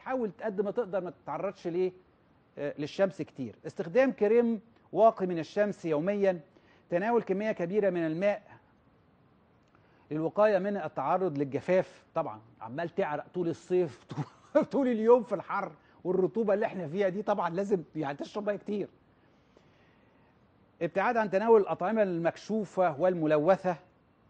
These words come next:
تناول الفواكه والخضروات بكمية كبيرة ولكن بعد غسلها جيدًا. كتير من، آه، آه، أولياء الأمور طبعًا وست البيت، آه، الأم دايمًا تجيب الخضار والفاكهة وتحط عليه شوية مية وتحط عليه شوية خل،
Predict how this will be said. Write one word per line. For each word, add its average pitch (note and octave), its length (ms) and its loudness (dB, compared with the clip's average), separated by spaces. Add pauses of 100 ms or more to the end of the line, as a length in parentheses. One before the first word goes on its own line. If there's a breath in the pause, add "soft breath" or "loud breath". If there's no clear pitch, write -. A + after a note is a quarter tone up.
(220)
تناول G#3 400 2
الفواكه F3 480 2
والخضروات D#3+ 580 0
بكمية D#3+ 420 -6
كبيرة E3+ 460 -2
ولكن D#3 520 0
بعد E3 320 -2
غسلها D#3+ 420 -6
جيدًا. C#3+ 680 -4 (340)
كتير A3 460 -4
من، F3+ 340 -6 (260)
آه، C3+ 320 -4
آه، B2+ 300 -6
أولياء D3 320 0
الأمور E3+ 440 -2 (200)
طبعًا D#3+ 300 0
وست E3 320 -6
البيت، D#3 300 -2 (800 soft breath)
آه، C3+ 180 -10
الأم F3+ 400 -2 (240 soft breath)
دايمًا G#3+ 260 0
تجيب F3+ 320 -4
الخضار G3 480 0
والفاكهة G3 540 0
وتحط F#3+ 400 -4
عليه F#3 220 -2
شوية G3 320 -2
مية A3+ 240 -6
وتحط G3+ 320 -8
عليه F#3 160 -8
شوية F#3+ 180 -4
خل، C#3 320 -8